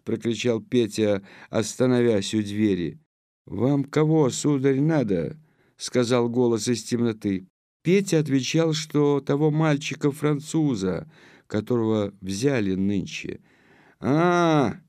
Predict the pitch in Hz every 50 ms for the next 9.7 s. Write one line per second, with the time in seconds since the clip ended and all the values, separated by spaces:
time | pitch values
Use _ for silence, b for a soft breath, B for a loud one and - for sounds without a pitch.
0 | _ _ _ _ _ _ - - 104 110 143 151 139 120 - - - 175 196 196
1 | 190 180 170 165 156 143 127 110 95 90 - - - 120 113 104 101 95 92 -
2 | - 98 95 90 80 82 - - _ - _ _ _ _ _ _ _ _ _ _
3 | _ _ _ _ _ _ _ _ _ _ _ _ - 120 147 156 139 131 131 127
4 | 123 120 120 113 113 117 117 113 110 - - 101 120 127 123 113 104 - - -
5 | 165 160 151 156 - - _ _ b b b b b b b b 107 113 110 127
6 | 135 135 127 - - 135 135 139 135 131 120 123 127 120 98 92 82 78 - -
7 | - - - _ _ _ _ _ _ _ _ - - 117 120 110 123 139 135 127
8 | 120 - 131 127 123 117 104 - - 151 185 - 101 110 123 123 110 - - -
9 | 151 160 156 143 135 113 101 90 87 78 80 - -